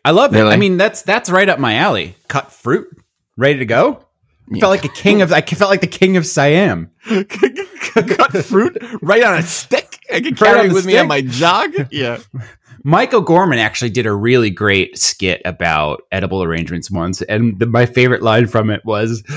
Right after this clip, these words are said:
Speaker 1: "How come it doesn't come with any dipping sauces?" <laughs>
Speaker 2: <laughs> Yeah, it, it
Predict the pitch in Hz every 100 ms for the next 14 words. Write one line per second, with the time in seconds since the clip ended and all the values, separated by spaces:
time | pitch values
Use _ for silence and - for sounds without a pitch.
0 | 147 - 170 214 254 247 220 214 220 180
1 | 214 202 185 165 113 165 180 156 135 139
2 | 135 - - - 156 131 139 196 - -
3 | - 214 262 156 - 170 226 202 180 185